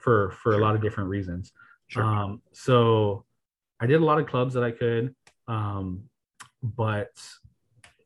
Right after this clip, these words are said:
Speaker 1: for basketball, which is pro-, is my favorite sport, right? It's my passion. I knew that they got to school, like, before the school day got started and had their practice.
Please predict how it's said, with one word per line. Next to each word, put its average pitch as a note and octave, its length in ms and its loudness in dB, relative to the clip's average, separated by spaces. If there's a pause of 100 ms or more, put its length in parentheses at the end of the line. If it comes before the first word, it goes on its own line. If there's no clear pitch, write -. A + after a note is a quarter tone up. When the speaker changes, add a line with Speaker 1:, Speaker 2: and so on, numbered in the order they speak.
Speaker 1:
for G#2+ 240 -2
basketball, C#3+ 800 -4
which F#2+ 200 -8
is F2+ 200 -12 (540)
pro-, - 300 -10
is A2+ 160 0
my G2+ 120 -4
favorite G#2 280 -6
sport, G2 500 -4
right? G#2 140 -2
It's - 140 -10
my F#2+ 100 -8
passion. G#2+ 500 -4 (640)
I A#2 200 0
knew A#2 380 4
that G2+ 320 -2 (280)
they G#2+ 180 -2
got G#2+ 220 -2
to G2+ 100 -10
school, G2+ 760 -4 (340)
like, F2+ 260 -8 (160)
before A2+ 340 0
the G#2 80 2
school G#2+ 280 -2
day G#2 160 0
got G2+ 200 -2
started G2 600 -2 (280)
and G#2+ 100 -2
had G#2 140 0
their G2+ 100 0
practice. G2 520 -6